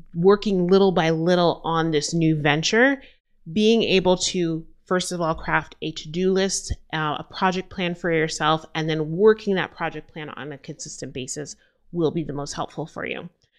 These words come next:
And last but not least, don't forget to think about how you're going to market these new revenue streams, right? Remember I said in the very beginning that passive income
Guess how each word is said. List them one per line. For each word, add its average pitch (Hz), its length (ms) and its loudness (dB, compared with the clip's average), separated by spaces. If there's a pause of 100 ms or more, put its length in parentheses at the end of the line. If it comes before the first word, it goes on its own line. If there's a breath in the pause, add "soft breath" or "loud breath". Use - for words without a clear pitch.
(140)
And 311 140 2
last 359 280 2
but 330 100 0
not 269 160 2
least, 269 340 -2 (240 soft breath)
don't 339 240 2
forget 370 260 4
to 285 80 0
think 240 220 4
about 220 240 4
how 233 220 4
you're 233 180 4
going 214 200 4
to 220 140 -6
market 196 600 -2 (280 soft breath)
these 208 320 2
new 196 220 4
revenue 175 420 4
streams, - 640 -6
right? 175 160 2
Remember 208 320 2
I 196 80 6
said 190 240 2
in - 140 -2
the 160 100 -2
very 254 500 4
beginning 202 500 0 (340 loud breath)
that - 220 -6
passive 240 680 -2 (120)
income 196 440 -2